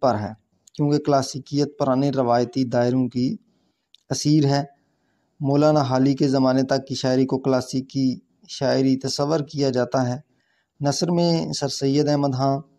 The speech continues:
और इनके रफ़ाका ने अपनी नगारशात में क्लासिकी असूलों को मुकद्दम जाना।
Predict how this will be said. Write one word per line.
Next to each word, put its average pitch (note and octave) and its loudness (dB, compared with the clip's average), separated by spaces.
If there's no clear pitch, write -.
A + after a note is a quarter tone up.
और C#3 0
इनके C#3 0
रफ़ाका C3+ 0
ने C#3 0
अपनी C3+ -2
नगारशात B2 0
में C3+ -2
क्लासिकी C3 -4
असूलों C3 -2
को B2+ -2
मुकद्दम C#3+ 0
जाना। C3 2